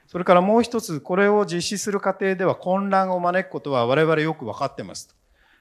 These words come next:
で、えーと、実際に、えーと、レーガン政権の時、エフアールビーの議長、ボルカーさんでしたけれども、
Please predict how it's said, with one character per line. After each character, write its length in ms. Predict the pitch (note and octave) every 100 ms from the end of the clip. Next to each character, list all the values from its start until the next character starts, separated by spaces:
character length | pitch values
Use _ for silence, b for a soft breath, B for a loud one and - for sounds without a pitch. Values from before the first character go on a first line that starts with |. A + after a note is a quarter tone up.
| _
で、 520 | F3 F#3 F3 - D#3
え 20 | C#3
ー 20 |
と、 120 | D3+
実 260 | D3+ E3+ -
際 280 | G3 G3 G3
に、 100 | F#3+
え 200 | F3+ D#3
ー 20 |
と、 120 | D3+
レ 160 | D3+ G3+
ー 20 |
ガ 120 | G#3+
ン 20 | A3
政 340 | G#3 G#3+ G3+
権 320 | - C#3+ G#2+ -
の 100 | C#3+
時、 460 | C3+ - C3+ B2 -
エ 140 | C3 C#3
フ 120 | F#3+
ア 40 |
ー 40 | F#3+
ル 80 | F#3+
ビ 100 | F#3
ー 20 |
の 80 | C3
議 120 | C#3+
長、 160 | D3
ボ 140 | A#2+ E3
ル 100 | D#3+
カ 140 | C3
ー 40 | A2
さ 120 | A2
ん 60 |
で 80 | G2+
し 100 | F#2+
た 80 | -
け 100 | -
れ 120 | G2+
ど 100 | G2+
も、 260 | C3 C#3